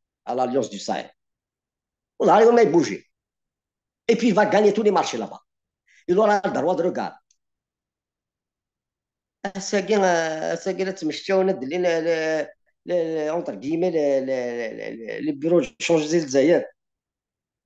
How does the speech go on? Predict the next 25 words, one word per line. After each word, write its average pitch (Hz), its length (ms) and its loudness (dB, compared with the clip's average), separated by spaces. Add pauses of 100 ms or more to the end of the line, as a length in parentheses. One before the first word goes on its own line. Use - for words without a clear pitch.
(560)
Ah, - 60 -12
tu - 100 -8
me 156 60 4
sers 175 260 2
les 175 180 6
yeux. 165 500 0 (1500)
Tu 240 80 -6
ouvres 220 160 2
un 220 40 0
bureau 214 240 2
de - 40 -2
change 220 320 -2
à 190 400 -2
une 208 120 0
monnaie 214 300 -2
qui 214 100 -6
n'est 208 100 0
pas 208 160 -2
une 202 120 -6
devise. 208 480 -6 (1600)
Si - 120 -12
c'est 214 200 -6
pas 202 100 -2
l'organisation 202 640 -2
de, 139 280 -4